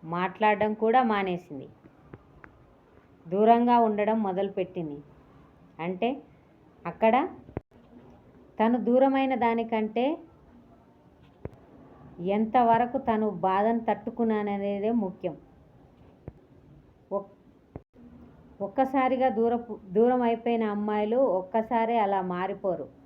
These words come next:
పదిసార్లు మీకు మాటల్లో చెప్పే ప్రయత్నం చేసింది, almost కొన్నిసార్లు చెప్పింది కూడా, "మీరు ఇలా ప్రవర్తించినా, ఇలా మాట్లాడినా, లేదంటే నన్ను అగౌరవపరిచినా కానీ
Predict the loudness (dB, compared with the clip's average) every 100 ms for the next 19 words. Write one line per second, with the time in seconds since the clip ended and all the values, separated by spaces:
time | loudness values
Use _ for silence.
0 | -20 -20 -20 -8 -2 0 0 0 0 0
1 | 0 0 -2 -2 -4 -2 -2 -2 -2 0
2 | -2 -4 -6 -4 -4 -2 -2 -2 -4 -6
3 | -4 -4 -4 -6 -8 -10 -16 -20 -20 -20
4 | _ _ _ -6 0 2 4 2 0 -4
5 | -2 -2 0 0 -2 -2 -4 -6 -2 -2
6 | 0 -2 -2 -2 -6 -16 -20 -20 -20 -8
7 | 0 2 4 4 4 2 2 0 0 -4
8 | -6 -4 -2 -2 0 -2 -2 -4 -4 0
9 | 0 0 -2 -2 -2 -2 -6 -6 -8 -14
10 | -20 -20 -14 -4 0 2 4 2 2 4
11 | 4 6 6 4 0 -4 -4 -4 -4 -4
12 | -4 -4